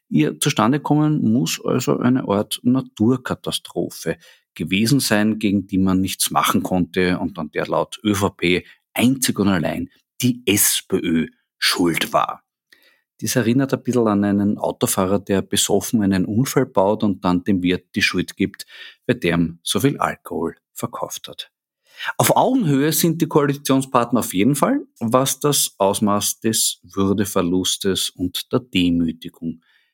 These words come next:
betrifft. Trotz aller gegenteiligen Behauptungen musste F P Ö Landeschef Landbauer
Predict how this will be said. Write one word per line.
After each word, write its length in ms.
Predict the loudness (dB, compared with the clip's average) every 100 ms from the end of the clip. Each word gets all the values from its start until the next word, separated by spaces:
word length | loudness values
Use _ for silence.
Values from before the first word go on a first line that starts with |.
| _ _
betrifft. 800 | -6 -6 -4 -2 -2 -4 -10 -14 _ -4
Trotz 320 | 0 0 0
aller 260 | 0 0
gegenteiligen 720 | 0 0 0 2 0 0 0
Behauptungen 640 | 0 0 -2 0 0 2 2
musste 420 | 0 -2 -4 0
F 220 | -2 -2
P 80 | -2
Ö 160 | -2 0
Landeschef 640 | 0 0 0 0 -2 -4
Landbauer 880 | -4 0 -2 -2 -2 2 2 2